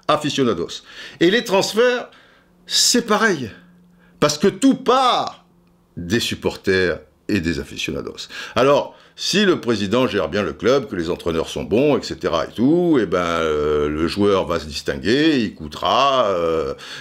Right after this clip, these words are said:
plus ou moins cher, tu vas bien négocier, et cetera et tout. Là, c'est pas le supporter et, et, et les aficionados. Mais, au départ de la source, même les transferts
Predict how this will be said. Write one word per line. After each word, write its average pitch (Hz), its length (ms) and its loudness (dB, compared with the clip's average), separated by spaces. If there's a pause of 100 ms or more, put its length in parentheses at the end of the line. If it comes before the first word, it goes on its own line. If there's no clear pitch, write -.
(120)
plus 117 300 2
ou 107 60 4
moins 90 260 2
cher, 120 540 2
tu 98 120 -10
vas 87 140 0
bien 98 240 0
négocier, 95 720 2
et 95 60 2
cetera 104 400 0
et 139 60 -2
tout. 190 200 2
Là, 131 160 4
c'est 110 140 -6
pas 123 140 0
le 101 80 -4
supporter 120 720 0 (300)
et, 120 140 4
et, 104 420 0
et - 20 2
les 92 220 0
aficionados. 151 680 0 (260)
Mais, 226 420 2 (800)
au 156 100 4
départ 202 880 2
de 120 160 0
la 131 160 4
source, - 580 -4
même 233 480 2 (160)
les 127 200 2
transferts 95 640 -2